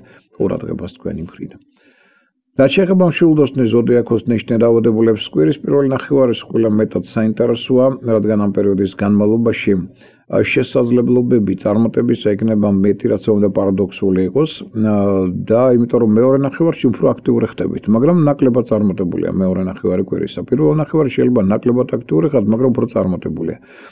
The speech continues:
აქ, მათ შორის, შემოქმედებითი კუთხითაც ეს პერიოდი კარგი, შედარებით უფრო მშვიდია. კარგი პერიოდია მაგალითად საკუთარ სახლში დიზაინის შესასვლელად, გასაუმჯობესებლად სიტუაციისა. აქ შეგიძლიათ საკუთარი ინდივიდუალურობა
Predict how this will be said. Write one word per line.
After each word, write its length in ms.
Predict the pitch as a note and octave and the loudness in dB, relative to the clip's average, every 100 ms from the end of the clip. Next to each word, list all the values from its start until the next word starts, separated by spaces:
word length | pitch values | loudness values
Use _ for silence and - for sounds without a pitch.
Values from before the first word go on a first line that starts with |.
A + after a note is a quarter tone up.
| _ | _
აქ, 180 | - C#3 | -4 0
მათ 160 | C#3 B2+ | -2 0
შორის, 360 | C#3 C3+ B2+ - B2+ A2+ | 2 2 2 0 0 0
შემოქმედებითი 720 | - A2 A2 A2+ G2+ G2+ G2 | 2 0 0 0 0 0 -2
კუთხითაც 520 | - F2+ - - F#2 F2 | -4 -6 -6 -6 -6 -6
ეს 160 | F2+ | -8
პერიოდი 400 | - F2+ F2+ E2+ | -6 -4 -2 -4
კარგი, 360 | E2+ F2 F2 F2+ | -4 -4 -4 -4
შედარებით 460 | - C3 C3 B2+ A#2 | -2 0 2 2 0
უფრო 180 | G2+ G2+ | 0 0
მშვიდია. 600 | G2 - F2+ F2 F2+ F2 - - - - _ | -2 -2 -2 -2 -2 -4 -6 -14 -20 -20 _
კარგი 400 | A2 G#2 C3+ C3 | -2 2 2 2
პერიოდია 360 | C3 B2+ A#2+ C3 | 2 0 2 0
მაგალითად 480 | A#2+ A2 G#2+ A#2+ A2 | 2 0 0 -2 -4
საკუთარ 500 | - A2 F#2+ F#2 F#2 | -4 -2 -2 -2 -4
სახლში 380 | - F#2 - G2+ | -4 -8 -4 -4
დიზაინის 520 | F2+ F2 G2 F#2+ F#2 | 0 0 2 2 0
შესასვლელად, 640 | - F#2 F#2+ - F#2 F#2 F#2 | -4 -4 -6 -4 -2 -2 -2
გასაუმჯობესებლად 1040 | F#2+ - F#2+ F#2 - G2 - F2 F#2+ F#2 - - _ | -6 -4 -4 -2 -4 -4 -6 -4 -2 -4 -8 -20 _
სიტუაციისა. 1000 | - A#2+ A2+ A#2 G#2+ - G#2+ G2+ - A2 G2+ | -6 -4 0 2 0 0 0 0 0 0 0
აქ 180 | - C#3 | -2 -4
შეგიძლიათ 320 | - C#3+ C#3+ | -4 -2 -2
საკუთარი 360 | - A2 G#2+ A2 | 0 -2 0 2
ინდივიდუალურობა 800 | G#2+ G#2 G#2 G#2 G#2 G2+ G2+ F#2+ | 2 2 2 2 2 2 2 0